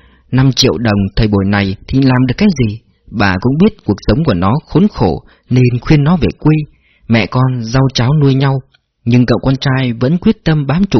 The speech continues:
trên thành phố lớn, chết cũng không về. Lại nói đến cái chết, sau khi chồng chết, bà Hà đã chẳng còn biết sợ cái gì trên đời,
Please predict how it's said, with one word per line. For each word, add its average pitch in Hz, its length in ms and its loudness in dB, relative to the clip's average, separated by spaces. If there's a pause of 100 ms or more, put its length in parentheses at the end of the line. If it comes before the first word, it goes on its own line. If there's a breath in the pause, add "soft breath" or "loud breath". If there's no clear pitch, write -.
trên 175 140 0
thành 90 200 -2
phố 127 140 0
lớn, 143 220 0 (380 soft breath)
chết 165 120 2 (100)
cũng 139 140 -2
không 151 220 0
về. 92 160 -2 (1500)
Lại 120 260 0
nói 110 220 2
đến 156 160 2
cái 165 200 0
chết, 202 140 2 (340)
sau - 260 0
khi 202 80 4
chồng 104 300 0
chết, 202 120 2 (340 soft breath)
bà 120 160 0
Hà 104 320 0
đã 156 80 0 (120)
chẳng 113 160 0
còn 98 160 0
biết 156 100 0
sợ 95 320 -2
cái 202 120 0 (100)
gì 101 140 2
trên 175 180 2
đời, 101 160 0